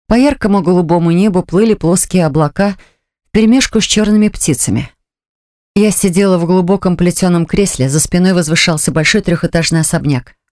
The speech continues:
В него мы перебрались несколько лет назад со всей прислугой обоих родов, а впереди раскинулось лазурное море.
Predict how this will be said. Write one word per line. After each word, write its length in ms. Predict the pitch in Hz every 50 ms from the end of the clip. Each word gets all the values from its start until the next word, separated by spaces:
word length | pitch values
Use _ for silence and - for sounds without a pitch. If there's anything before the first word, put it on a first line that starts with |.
| _ - -
В 120 | 170 185
него 280 | 190 202 208 202 262 277
мы 120 | 226 208
перебрались 640 | 175 - 180 185 151 175 180 185 190 202 202 - -
несколько 480 | 190 180 165 - - 180 156 - - 175
лет 220 | 170 170 - -
назад 340 | 165 170 170 156 185 196 180
со 160 | - - 160
всей 220 | - - - 180 175
прислугой 500 | - 170 170 - - 143 - 143 160 160
обоих 300 | 139 156 160 151 - -
родов, 400 | 165 165 131 135 123 - - _ _ _ _ _ -
а 120 | - 160 -
впереди 340 | - 180 170 180 165 196
раскинулось 640 | 208 190 165 - - - 165 143 147 143 139 - -
лазурное 460 | 143 147 139 170 175 151 156 147 131
море. 320 | 131 135 139 135 123 131